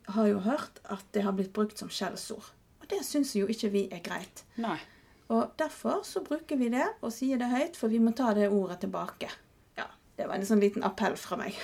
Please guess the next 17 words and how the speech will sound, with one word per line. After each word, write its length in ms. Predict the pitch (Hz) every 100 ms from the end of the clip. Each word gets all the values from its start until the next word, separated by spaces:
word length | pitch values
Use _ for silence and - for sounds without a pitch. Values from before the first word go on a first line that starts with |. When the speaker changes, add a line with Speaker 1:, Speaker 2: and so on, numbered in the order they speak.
| -
Speaker 2:
Ja, 160 | 202 185 -
bra, 180 | - 202
Jorunn. 320 | 180 156 139 - - 185 - 196
<laughs> 460 | 247 226 269 233 -
God 160 | 226
appell. 320 | 156 - 147 - - - - - - - - - -
Ja, 220 | 208 240 262 -
nei, 300 | 226 254 - - _ _ -
det 320 | - 214 -
er 80 | 226
sånn 240 | - 226 196
at 180 | 190 - _ _ _ -
det 160 | 214
er 140 | - 208
ikke 320 | 165 165 170
greit, 560 | 160 - - - - - -
og 160 | -